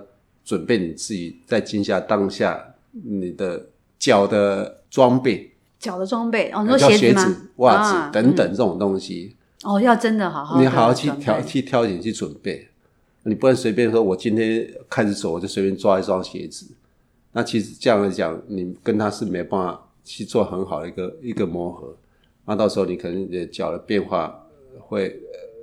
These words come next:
Speaker 1: 没办法让你掌握。
Speaker 2: 但是穿什么鞋或穿什么袜也没有一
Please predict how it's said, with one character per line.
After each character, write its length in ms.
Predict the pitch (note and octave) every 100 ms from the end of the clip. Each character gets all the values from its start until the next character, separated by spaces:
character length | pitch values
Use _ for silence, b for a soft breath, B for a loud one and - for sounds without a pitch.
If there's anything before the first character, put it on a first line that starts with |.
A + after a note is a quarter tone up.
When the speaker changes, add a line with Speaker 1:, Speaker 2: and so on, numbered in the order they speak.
| - _ -
Speaker 1:
没 180 | A3 G2
办 160 | - G#2+
法 140 | F#2+
让 120 | F#2
你 40 | F2
掌 260 | - C2+
握。 180 | E2+ D#2+ _
Speaker 2:
但 140 | D4+
是 100 | D4+
穿 240 | - C4 C4+
什 220 | C4 F#3+
么 160 | D#3 E3
鞋 260 | - D3
或 140 | E3+ F#3+
穿 180 | G#3+
什 140 | G3+ E3+
么 100 | D#3+
袜 200 | E3+ F#3
也 200 | D3+ D3
没 220 | C#3 F3+
有 120 | G#3+
一 100 | D3